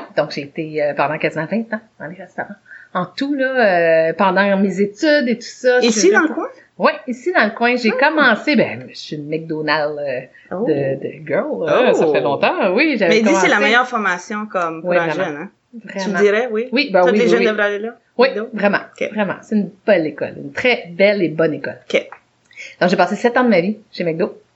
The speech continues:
Speaker 1: Après ça, euh, bon, j'ai fait mes études. Puis pendant mes études, ben, j'ai travaillé chez, euh, Giorgio, qui avait, euh, à
Speaker 2: Mmh.
Speaker 1: Saint-Eustache, sur la rue Aymon, quand il était là.
Speaker 2: Mhm.
Speaker 1: Ensuite, ben, Giorgio a déménagé. Entre-temps, moi, j'avais quitté, bon, pour l'école et tout ça.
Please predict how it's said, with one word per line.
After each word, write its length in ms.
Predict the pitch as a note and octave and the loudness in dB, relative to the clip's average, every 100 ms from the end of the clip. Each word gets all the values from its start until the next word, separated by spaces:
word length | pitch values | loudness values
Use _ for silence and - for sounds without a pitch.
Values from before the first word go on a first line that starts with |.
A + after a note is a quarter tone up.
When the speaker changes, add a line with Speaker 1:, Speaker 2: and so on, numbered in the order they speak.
| _ _ - | _ _ -10
Speaker 1:
Après 380 | F3 F3 - D#3+ | -8 -6 -2 -2
ça, 580 | D#3+ - A3+ A3+ A3 G3+ | -2 0 4 6 6 6
euh, 360 | E3+ D#3+ D#3 D3+ | 6 6 6 2
bon, 180 | C#3 | -2
j'ai 140 | C#3+ - | -8 -12
fait 120 | - C#3 | -12 -12
mes 140 | C#3 | -12
études. 420 | C#3 - D#4 D4 - - - | -8 2 4 4 -2 -14 -14
Puis 100 | - | -8
pendant 240 | E3 D#3+ D#3+ | -2 2 2
mes 160 | D#3+ E3 | 2 -2
études, 360 | D#3+ - G#3+ | -2 0 2
ben, 120 | F3 D3+ | 2 0
j'ai 180 | D#3 | -2
travaillé 540 | D3+ E3+ C#3 C#3 E3+ E3+ | -4 -4 -2 -4 -2 -2
chez, 600 | - - D3+ C#3 C#3 C3 | -2 -4 -4 -4 -6 -6
euh, 60 | C3+ | -4
Giorgio, 640 | A3+ - A3 F#3+ G3 G3+ - - | -2 -2 -4 -2 -2 -2 -6 -4
qui 160 | F3+ | 2
avait, 600 | D3+ D#3 E3+ E3+ E3+ D#3 | 2 2 2 4 4 4
euh, 40 | A#3 D4 | 4 2
à 20 | |
Speaker 2:
Mmh. 40 | |
Speaker 1:
Saint-Eustache, 600 | E4 D#4+ - - - - - - | 0 0 -2 -2 -6 -6 -12 -6
sur 100 | B3+ | 0
la 100 | A3+ | 0
rue 140 | G3+ G#3 | 2 2
Aymon, 260 | F3 D#3+ - | 2 -2 -4
quand 80 | - - | -10 -6
il 80 | G#3 | 0
était 100 | A3 | 2
là. 140 | A3 C4 | 2 0
Speaker 2:
Mhm. 240 | A#3 D#3+ - - - | -2 -8 -14 -8 0
Speaker 1:
Ensuite, 460 | A3 A3 C#4 A#3+ | 0 0 2 2
ben, 260 | F3+ D3+ D#3 | 2 0 0
Giorgio 280 | D3+ E3+ C#3+ | -4 -4 -8
a 20 | |
déménagé. 640 | C#3+ C#3+ D3+ F#3 B3 C4+ | -8 -6 -2 -2 2 2
Entre-temps, 640 | A3 F#3+ - F#3 - G3+ G3 | 2 0 0 0 2 0 0
moi, 240 | F3+ F3+ | 0 2
j'avais 260 | F3 D#3 C#3 | 2 0 -2
quitté, 540 | - - A#3+ A#3 A3 | -8 -2 2 4 2
bon, 160 | E3+ D#3 | 0 -4
pour 160 | - | -8
l'école 520 | E3 - - G#3+ G#3+ | -14 -4 2 4 4
et 60 | F3 | 0
tout 60 | - | -6
ça. 340 | - - | -6 0